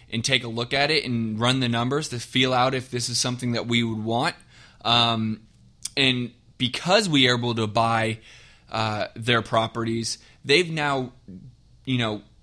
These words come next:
kind of view us as their number one go-to as the fix and flip investor that they can, uh, sell deals to. So, you know, no longer do we need to be on their buyer's list, but they just shoot us a call right then, right there,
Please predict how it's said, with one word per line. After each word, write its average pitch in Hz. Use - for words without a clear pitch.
kind 139
of 120
view 135
us 139
as 113
their 127
number 120
one 113
go-to 107
as 101
the 110
fix 113
and 107
flip 110
investor 107
that 104
they 113
can, 107
uh, 101
sell 117
deals 107
to. -
So, 110
you 120
know, 107
no 135
longer 131
do 113
we 117
need 120
to 113
be 117
on 113
their 110
buyer's 123
list, 131
but 110
they 127
just 131
shoot 127
us 113
a 113
call 113
right 113
then, 113
right 113
there, 107